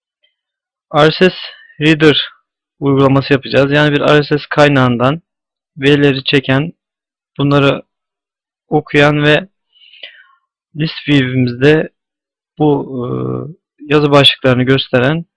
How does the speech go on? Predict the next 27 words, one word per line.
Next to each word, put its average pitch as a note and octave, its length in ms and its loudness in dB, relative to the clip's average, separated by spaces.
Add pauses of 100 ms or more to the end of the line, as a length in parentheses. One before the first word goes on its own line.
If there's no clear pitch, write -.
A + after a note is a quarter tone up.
(260)
bir D#3 80 2
uygulama D3+ 380 2
yapacağız. B2+ 520 -4 (1200)
Öncelikle E3 340 2
uygulamamızın D#3 640 2
ne D#3 60 2
olduğundan C#3+ 580 0 (840)
biraz B2+ 180 -4
bahsedeyim, B2 480 -2
yani A2+ 180 -4
görünümünden. C3 680 0 (2250)
Gördüğünüz E3 360 4
gibi D3+ 160 -2
burada D3+ 240 2
bir D3 120 0
list D#3+ 260 -6
view B2 140 -2
var, D3+ 140 2
ancak D3+ 500 0 (240)
normal C#3+ 380 2
oluşturduğumuz C#3+ 720 -2
list D3+ 200 -6
view'lerden C3+ 440 0
biraz C#3+ 180 0 (120)
farklı. C#3 480 0 (220)
Buna, C3+ 600 -2
e, B2+ 40 -2